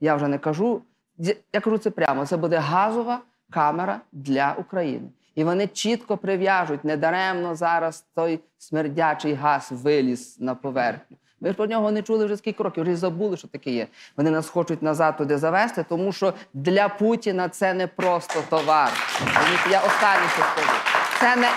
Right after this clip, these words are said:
економіка. Це, це такий термін є "путіноміка".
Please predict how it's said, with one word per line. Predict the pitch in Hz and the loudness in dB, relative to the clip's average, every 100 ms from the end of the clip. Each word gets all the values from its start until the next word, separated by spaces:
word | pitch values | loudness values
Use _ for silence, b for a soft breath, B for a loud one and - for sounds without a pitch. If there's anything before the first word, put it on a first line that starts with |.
| 226 | 2
економіка. | 220 226 214 220 220 202 180 - 143 127 - - - - - | 4 2 4 4 4 2 0 2 2 2 0 -2 0 -2 2
Це, | 226 233 226 - - - - | 4 4 2 -4 -10 -10 -4
це | 220 | -2
такий | 220 220 226 - | -2 -2 -4 0
термін | 226 214 185 185 | 2 2 0 -2
є | 170 | -2
"путіноміка". | 165 226 233 233 220 214 208 175 151 - 110 | -2 -2 -2 0 0 0 0 -2 -6 -10 -12